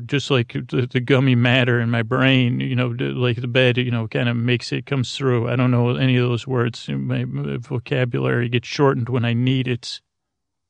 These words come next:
Uh, but so, like, you know, just like we're sharing a bunk bed and I'm, you say, "I can't sleep." I said, "Don't worry about it. I got you covered. I'll be here.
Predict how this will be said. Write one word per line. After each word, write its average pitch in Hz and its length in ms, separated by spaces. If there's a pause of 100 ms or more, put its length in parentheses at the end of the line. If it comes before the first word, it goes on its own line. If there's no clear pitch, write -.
(300)
Uh, 123 300
but 127 220
so, 143 340
like, 131 460
you 156 200
know, 180 200
just 143 320
like 160 160
we're 160 100
sharing 151 300
a 143 40
bunk 139 300
bed 135 260
and 127 140
I'm, 123 180
you 127 200
say, 131 260
"I 123 60
can't 143 280
sleep." 151 300
I 127 60
said, 127 180
"Don't 135 240
worry 135 220
about 117 320
it. 131 100
I 131 80
got 127 320
you 131 80
covered. 123 400
I'll 127 140
be 127 200
here. 127 460